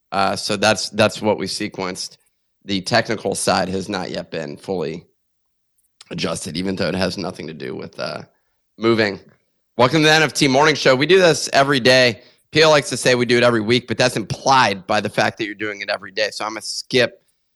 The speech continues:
uh, that part of it. It's, uh, literally just Monday through Friday in the mornings, nine A M to ten fifteen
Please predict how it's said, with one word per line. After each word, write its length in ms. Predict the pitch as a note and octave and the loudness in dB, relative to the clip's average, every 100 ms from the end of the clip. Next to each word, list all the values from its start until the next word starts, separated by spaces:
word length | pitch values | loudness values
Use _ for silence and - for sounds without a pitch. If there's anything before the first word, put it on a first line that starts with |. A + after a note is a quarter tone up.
| _ - | _ 0
uh, 240 | G#2 G2+ | 2 4
that 260 | G2 A2+ - | 2 0 2
part 220 | B2+ B2 | 2 4
of 140 | A#2+ | 4
it. 340 | C3 B2+ - _ _ | 4 2 -4 _ _
It's, 300 | A2 G#2 - | -4 -4 -2
uh, 220 | A2+ G#2+ - | 0 2 2
literally 380 | A#2 B2+ B2 A2+ | 4 6 6 4
just 180 | G#2 A#2 | 0 -2
Monday 300 | A2+ G#2+ G#2 | 0 2 0
through 160 | G2+ | -2
Friday 500 | - G2+ G2+ F2+ G2+ _ | -2 2 2 0 -6 _
in 100 | G#2+ | -4
the 60 | G#2 | -2
mornings, 540 | G#2+ G2+ F2 F2 - _ | -2 -2 -6 -14 -20 _
nine 260 | G#2+ A2 A2 | -2 0 0
A 180 | G#2 | 0
M 180 | G2+ G2+ | -2 -4
to 360 | - G#2+ F#2+ F#2+ - _ _ _ | -2 2 2 0 -8 _ _ _
ten 220 | A#2+ G#2+ | 0 0
fifteen 640 | - G#2 - A2+ G#2 G2+ | 2 0 0 0 0 -2